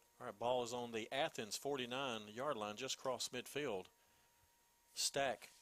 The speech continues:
far side from us, one receiver near side. DuBose is on Barnes' left side. Bar-, no, Varnador has the ball. Varnador, they rush in.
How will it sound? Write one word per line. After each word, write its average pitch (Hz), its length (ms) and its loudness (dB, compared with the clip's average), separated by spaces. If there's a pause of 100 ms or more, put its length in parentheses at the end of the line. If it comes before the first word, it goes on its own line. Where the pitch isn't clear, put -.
(140)
far 127 220 4
side 135 340 4
from 110 180 -6
us, 135 220 -2
one 117 140 -4
receiver 110 360 -2
near 120 220 -2
side. 95 340 0 (1300)
DuBose 113 480 2
is 107 200 -6
on 107 160 -4 (1500)
Barnes' 110 280 -4
left 110 160 -2
side. 123 280 -4
Bar-, 113 180 -4
no, 107 140 0
Varnador 110 400 2
has 101 100 0
the 92 80 -8
ball. 107 180 4
Varnador, 113 540 0
they 107 140 0
rush 127 320 4
in. 123 60 -4